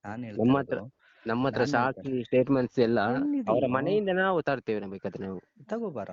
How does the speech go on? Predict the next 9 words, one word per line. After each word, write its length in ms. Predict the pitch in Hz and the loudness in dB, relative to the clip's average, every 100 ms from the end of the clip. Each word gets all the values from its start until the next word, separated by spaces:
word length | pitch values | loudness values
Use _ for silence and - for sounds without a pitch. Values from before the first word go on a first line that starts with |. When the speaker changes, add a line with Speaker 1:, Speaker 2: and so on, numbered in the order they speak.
| 87 | -12
Speaker 1:
ತಗೋಬಾ, 400 | - 156 147 113 | -8 -8 -6 -2
Speaker 2:
ಸೌಜ-, 140 | 143 | 0
Speaker 1:
ಸ್ಟೇಷನ್‌ಗೆ 400 | 156 151 135 139 | 2 0 0 -2
Speaker 2:
ಸೌಜನ್ಯ 220 | 139 160 165 | 0 4 4
Speaker 1:
ಹೋಗುವ. 140 | 143 | 4
Speaker 2:
ಮನೆಯಿಂದನೇ 520 | 156 170 160 151 185 | 2 2 2 2 0
ತರ್ತೇವೆ 320 | 175 151 139 | -2 -2 -4
ನಾವು. 200 | 113 101 | -4 -6
Speaker 1:
ಅಲ್ಲ, 140 | - | -8